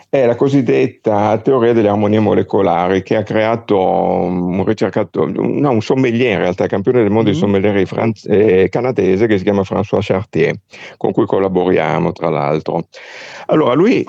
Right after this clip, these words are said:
Speaker 1: prende i vini, i cibi, prende gli ingredienti eccetera e cre-, ha creato un algoritmo che seleziona quali sono le molecole dominanti,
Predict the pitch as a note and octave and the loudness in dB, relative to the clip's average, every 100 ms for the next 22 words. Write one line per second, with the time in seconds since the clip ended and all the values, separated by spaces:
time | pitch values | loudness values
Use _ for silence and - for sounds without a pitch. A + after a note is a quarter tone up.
0 | - - - D3 C#3+ G#2 G2 F#2 F2+ E2 | -10 -14 -2 0 2 2 2 2 2 2
1 | D#2 F2+ A#2+ G2 B2 B2 A#2+ B2+ B2 A#2+ | 0 -2 -2 2 4 4 4 4 4 4
2 | G#2 G2+ - C3 B2 F#2 F#2 G2 G#2 G#2+ | 2 0 0 2 2 2 0 0 0 2
3 | G#2+ A2 A2+ A2+ G#2 F#2 B2+ B2+ G#2+ G2 | 0 2 0 2 2 2 0 0 0 0
4 | - G2 G#2+ C#3 E3 _ _ _ - C3 | 0 -2 0 -2 -2 _ _ _ -4 0
5 | B2+ G2+ - _ - - C#3 D2+ G2+ A2+ | 2 0 -2 _ -6 -2 0 0 0 0
6 | C#3 A2 G2 A2+ A#2 B2+ C#3+ G#2 F#2 - | 0 0 0 0 0 0 2 0 0 0
7 | A2 C#3 - - A#2 - - C3 D#3+ - | 0 0 -6 -2 -2 0 0 0 0 0
8 | A2 C3+ C#3 G#2 G#2+ F#3 - F#2+ F#2 G#2+ | 2 2 0 0 0 -2 0 0 2 0
9 | A#2+ D3+ - - - - - C#3 C#3+ C#3+ | 0 -2 -6 -20 -20 -20 -2 0 2 2
10 | D3 C3 A2 A2 G2 D#2 D#2+ F2+ - F2 | 2 2 2 2 0 0 -2 -2 -2 -4